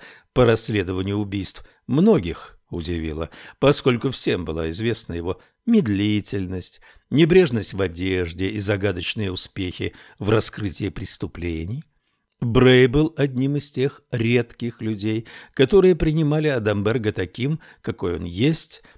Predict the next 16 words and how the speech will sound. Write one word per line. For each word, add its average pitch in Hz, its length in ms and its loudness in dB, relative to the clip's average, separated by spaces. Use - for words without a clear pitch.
не 156 200 4
пытаясь 190 560 2
его 147 180 2
переделать. 98 760 -2
Такая 117 400 6
терпимость 110 640 -2
была 104 220 0
тем 104 260 -2
более 120 320 0
ценна, 80 400 -4
что 95 360 -4
Брей 151 600 4
пользовался 85 800 -2
влиянием 156 580 2
в - 40 -16
префектуре. 78 720 -6